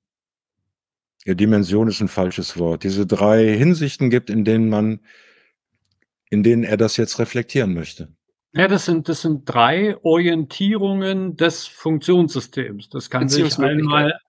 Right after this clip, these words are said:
Speaker 2: an die
Speaker 3: Ja.
Speaker 2: Gesell-, an der Gesellschaft orientieren,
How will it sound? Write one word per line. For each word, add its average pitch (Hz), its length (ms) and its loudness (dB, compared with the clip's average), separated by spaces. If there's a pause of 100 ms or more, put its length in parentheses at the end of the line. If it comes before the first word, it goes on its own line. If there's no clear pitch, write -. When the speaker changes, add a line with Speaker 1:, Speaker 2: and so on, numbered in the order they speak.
Speaker 2:
an 160 180 -2
die 135 80 0
Speaker 3:
Ja. 131 60 0
Speaker 2:
Gesell-, 131 360 2 (180)
an 156 180 0
der 147 120 4
Gesellschaft 165 720 0
orientieren, 220 840 -2